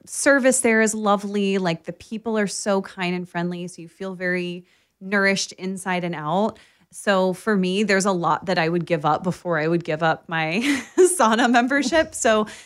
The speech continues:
I'm so grateful. Every time I'm there, I'm like, "This is just such a great little luxury," and, and I love it.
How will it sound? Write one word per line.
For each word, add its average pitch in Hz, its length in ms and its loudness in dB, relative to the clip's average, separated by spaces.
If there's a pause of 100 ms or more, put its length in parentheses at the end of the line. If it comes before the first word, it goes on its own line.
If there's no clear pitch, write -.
(200)
I'm 240 140 4
so 359 200 4
grateful. 262 400 0
Every 226 280 0
time 247 240 -6
I'm 220 140 0
there, 196 260 0
I'm 190 120 0
like, 208 220 -6
"This 220 200 -6
is 254 120 -12
just - 420 -8 (120)
such 240 260 -4
a 254 60 -4
great 208 260 -4
little 180 180 -10
luxury," 165 520 -14
and, 175 240 -18
and 170 160 -16
I 165 80 -12
love 156 200 -10
it. - 200 -12